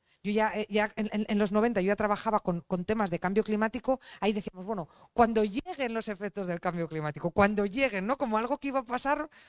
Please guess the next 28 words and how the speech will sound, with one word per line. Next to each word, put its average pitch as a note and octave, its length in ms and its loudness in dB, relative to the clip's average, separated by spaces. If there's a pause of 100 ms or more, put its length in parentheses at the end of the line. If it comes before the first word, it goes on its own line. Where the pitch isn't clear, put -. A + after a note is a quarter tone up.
(140)
uh, G#4+ 380 2
que A#3+ 80 -10
faltaba G#3 320 -2
muchísimo. F#3+ 360 -4
Bueno, D3+ 260 -6 (800)
eso G3+ 200 0
ya G#3 220 2
fue, G3 320 -2 (100)
¿no? G3 120 -12
O B3+ 40 -8
sea, E3+ 260 -6 (100)
ya G3+ 200 2
tenemos G#3 460 0
los D#3 160 -6
efectos D3 320 -10
del C#3 100 -12
cambio D3 240 -8
climático. C#3+ 320 -8
Entonces, E3 240 -4
ahora F3 140 -2
tenemos F#3+ 320 -4
que A#3+ 160 -4 (280)
adaptarnos G#3 1080 -4 (340)
a F3+ 100 -4
vivir F3 380 -6
en F#3 120 -4
un G#3+ 220 0
mundo A#3+ 480 0